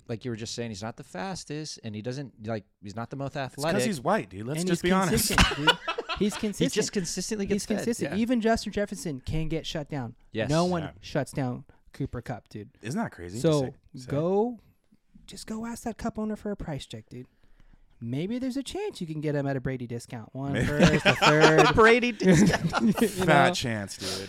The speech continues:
Speaker 3: And when I say discount, not, I'm talking not multiple firsts. No.
Speaker 1: Yeah.
Speaker 3: And think about it. He's coming off an injury that was healed for months now, but not everybody knows that. He's twenty-nine. His quarterback's coming off an injury-riddled season.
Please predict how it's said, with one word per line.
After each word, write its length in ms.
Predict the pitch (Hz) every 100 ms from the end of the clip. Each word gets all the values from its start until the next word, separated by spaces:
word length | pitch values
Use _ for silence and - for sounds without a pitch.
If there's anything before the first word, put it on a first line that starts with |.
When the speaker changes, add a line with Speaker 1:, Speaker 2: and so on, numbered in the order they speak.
| 131
Speaker 3:
And 120 | 165 180
when 140 | 226
I 80 | 285
say 160 | 330
discount, 580 | 233 196 - 196 196 -
not, 320 | 151 151 170
I'm 120 | 156 175
talking 400 | 175 170 147 131
not 280 | 135 143 156
multiple 420 | 139 139 - 135
firsts. 420 | - 110 - - -
No. 100 | 110
Speaker 1:
Yeah. 200 | 98 85 - - 175
Speaker 3:
And 80 | 175
think 140 | 254
about 220 | 160 123
it. 40 | 113
He's 120 | 123
coming 300 | 139 139 165
off 140 | 185
an 40 | 185
injury 360 | 143 135 156 - _ _ _ _
that 120 | - 127
was 120 | 131
healed 180 | 160 175
for 100 | 220
months 260 | 160 139 -
now, 220 | 127 165 _ -
but 120 | 127
not 160 | 123 147
everybody 320 | 165 185 185
knows 220 | 127 117
that. 180 | 123 170 _ _ _ _ _ _
He's 200 | - 127
twenty-nine. 640 | - 131 135 139 202 226 226 _ _ -
His 140 | 120
quarterback's 460 | - 165 202 220 -
coming 180 | 214 214
off 140 | 208
an 60 | 202
injury-riddled 520 | 196 214 202 208 208
season. 420 | - 208 202 208